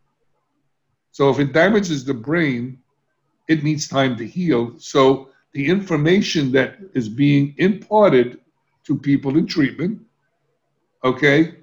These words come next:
they can assimilate and they can understand, right? So the brain's offline, it's not working very well. I know when I was in treatment,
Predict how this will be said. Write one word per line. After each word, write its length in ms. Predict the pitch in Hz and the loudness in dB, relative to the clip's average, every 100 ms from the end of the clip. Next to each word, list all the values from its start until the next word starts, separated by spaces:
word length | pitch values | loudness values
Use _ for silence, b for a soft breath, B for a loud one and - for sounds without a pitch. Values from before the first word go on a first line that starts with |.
| - | 0
they 180 | 151 147 | 0 2
can 360 | 147 143 139 _ - | 0 0 -2 _ -8
assimilate 760 | 123 - 214 254 131 135 151 - _ _ _ _ _ | -8 -2 0 2 2 2 0 -10 _ _ _ _ _
and 100 | 151 | 0
they 100 | 151 | 2
can 160 | 151 151 | 2 0
understand, 800 | 156 143 - 202 208 104 92 - _ _ _ _ _ _ _ _ _ _ _ _ _ _ _ _ - | 0 -2 0 2 2 0 -8 -18 _ _ _ _ _ _ _ _ _ _ _ _ _ _ _ _ -2
right? 420 | 127 180 240 - _ _ _ | 2 2 0 -4 _ _ _
So 280 | - 156 147 | 2 2 4
the 120 | 147 | 0
brain's 420 | 135 185 233 190 | 0 0 0 2
offline, 640 | 160 139 135 120 113 143 | 2 2 0 0 2 0
it's 140 | 135 135 | -4 -2
not 240 | 156 185 | 0 2
working 400 | 139 127 120 107 | 2 0 -4 -6
very 200 | 107 107 | -4 -2
well. 160 | 113 127 | -2 0
I 100 | 175 | 2
know 140 | 160 | 2
when 140 | 143 139 | 2 2
I 120 | 160 | 4
was 240 | 170 123 | 2 2
in 100 | 120 | -6
treatment, 500 | - 117 117 139 147 | -10 -14 -8 -8 -8